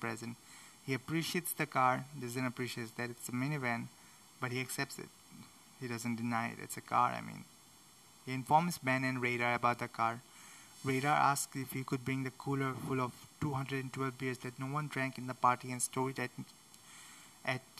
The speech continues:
uh, Q's new car. Q says yes. As Q showers, he thinks he understands Margot. He thinks, "She had, I felt sure, left for a place, a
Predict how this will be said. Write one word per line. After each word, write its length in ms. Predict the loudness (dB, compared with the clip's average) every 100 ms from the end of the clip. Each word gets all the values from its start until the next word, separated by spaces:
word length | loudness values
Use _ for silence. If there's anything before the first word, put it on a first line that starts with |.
| -2
uh, 280 | 0 0 -2
Q's 320 | -2 0 0
new 160 | 0 -2
car. 280 | 2 2 2 -8 -16 -20 -20 -20 -20 -20 -20 -10
Q 180 | -2 0
says 320 | 0 -2 -2
yes. 320 | -2 -2 -4 -8 -20 -20 -20 -20 -20 -20 -20 -20 -20 -20 -20 -20 -20 -20 -20 -20 -16 -16 -16 -20 -20 -20 -20 -20 -20 -20 -20 -20 -20 -20 -20 -2
As 300 | 2 4 4 4
Q 200 | 6 8
showers, 640 | 6 4 4 4 2 -2
he 120 | -4 -4
thinks 340 | -2 -2 -2
he 120 | 0
understands 540 | -2 -2 -2 0 0 2
Margot. 440 | 4 4 0 -10 -8
He 80 | -8
thinks, 440 | -4 -2 -2 -4 -8 -16 -20 -20 -20 -18 -10
"She 260 | -4 0
had, 300 | 4 4 4 2
I 100 | -2
felt 240 | 0 0
sure, 380 | 2 4 4 4
left 260 | 0 -2 0
for 200 | 0 0
a 40 |
place, 400 | 0 -2 0
a 60 | -2